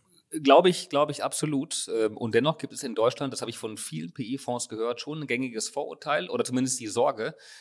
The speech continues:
dass, äh, ungern in, ähm, kleinere oder mittelständische Unternehmen in Österreich, ähm, hinein investiert wird, ähm, weil's vielleicht doch, ähm, hohe Abhängigkeiten, äh, natürlich von den,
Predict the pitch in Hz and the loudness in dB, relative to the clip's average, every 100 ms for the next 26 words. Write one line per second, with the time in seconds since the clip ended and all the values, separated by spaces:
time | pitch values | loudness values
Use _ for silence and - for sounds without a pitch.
0 | - 117 113 - 120 113 117 151 143 131 | 0 4 4 4 4 4 4 -4 0 -2
1 | 135 139 - 117 117 120 - 104 104 104 | -2 -6 -8 -6 -6 -8 -6 -6 -6 -10
2 | - 107 127 147 151 139 120 113 127 127 | 2 4 4 -2 -4 -4 -4 -4 -6 -6
3 | 123 - 113 110 110 110 104 123 - - | -6 -6 -8 -6 -6 -6 -6 -6 -6 -2
4 | 107 107 - - 107 104 107 107 110 - | 0 -2 -8 -8 -6 -4 0 2 2 0
5 | 110 104 - - - 170 - - - - | -6 -6 -4 -6 -6 -10 -8 -8 -6 0
6 | 117 113 110 - - - 113 127 - - | 0 -2 -8 -12 -12 0 6 6 6 0
7 | 117 113 131 127 - - 117 117 117 110 | 2 2 0 -4 -6 -8 -4 -2 -4 -8
8 | 62 60 _ _ _ _ 117 131 139 - | -12 -20 _ _ _ _ -2 8 8 8
9 | - 127 120 - 117 117 - 120 117 - | 2 -4 -6 -6 -2 -2 -2 -6 -6 -4
10 | 104 92 92 98 95 92 | -4 -4 -10 -12 -12 -16